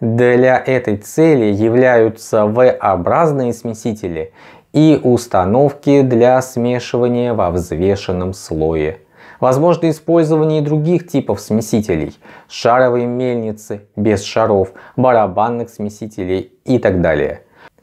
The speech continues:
Время, необходимое для полного смешивания веществ, зависит от соотношений и свойств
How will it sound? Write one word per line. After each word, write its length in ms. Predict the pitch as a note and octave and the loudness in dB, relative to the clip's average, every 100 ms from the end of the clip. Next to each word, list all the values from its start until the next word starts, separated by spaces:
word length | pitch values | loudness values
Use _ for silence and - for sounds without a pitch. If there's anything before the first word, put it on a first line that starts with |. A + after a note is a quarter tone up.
| _ | _
Время, 480 | G#2+ G#2+ B2+ C3 B2+ | -2 2 2 2 2
необходимое 760 | B2 B2 - B2+ B2 B2+ B2 A#2+ | 0 -2 -2 -2 0 0 2 2
для 320 | A#2+ A#2+ A#2+ | 2 2 0
полного 560 | - D3 B2 A2+ G#2 | -2 -2 0 -2 -2
смешивания 720 | G#2 - D3+ F3 - C3+ B2+ A#2 | -4 -6 -6 -6 -4 -2 0 0
веществ, 520 | A2+ - A2+ G2+ - | -2 0 0 0 -2
зависит 760 | G#2 A2+ G#2+ G#2 B2+ D3 - - | -2 2 2 2 0 -2 -6 -12
от 100 | - | -8
соотношений 800 | - B2+ - B2+ - C3 C3 B2 | -6 -4 -6 -10 -2 0 0 -2
и 20 | |
свойств 500 | B2 A2+ A2 G#2+ | -4 -4 -2 -4